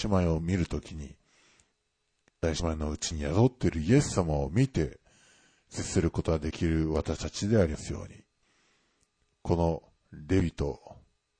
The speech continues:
彼は誰も迎えてくれる者がおらず、広場で泊まりました。彼を持ってたのは、その地にとっての恥と、その土地の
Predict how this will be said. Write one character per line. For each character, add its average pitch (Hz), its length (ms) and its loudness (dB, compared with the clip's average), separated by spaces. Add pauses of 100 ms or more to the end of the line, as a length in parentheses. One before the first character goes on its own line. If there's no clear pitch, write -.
(100)
彼 78 240 -6
は 76 200 -2
誰 92 160 2
も 107 80 0 (540)
迎 92 360 2
え 87 60 2
て - 160 -4
く - 160 -4
れ 85 100 0
る 82 100 0
者 80 200 -4
が 78 280 -2
お - 60 2
ら 80 100 2
ず、 71 60 -4
広 147 240 8
場 85 100 6
で 71 160 -4
泊 - 180 -8
ま 71 120 -4
り 73 80 -10
ま 67 140 -8
し - 80 -12
た。 - 180 -18 (960)
彼 78 300 -2
を 78 260 0 (1040)
持 73 120 -4
っ - 40 -6
て 82 120 -6
た 73 140 -8
の 67 120 -8
は、 78 200 -6 (640)
そ - 240 -6
の 87 80 0
地 - 160 -6
に 90 80 -6
と 82 120 -6
っ - 40 -10
て - 180 -10
の 78 280 -6 (3000)
恥 85 260 -4
と、 64 220 -8 (520)
そ - 280 -10
の 82 100 0
土 - 180 0
地 - 200 -6
の 78 160 0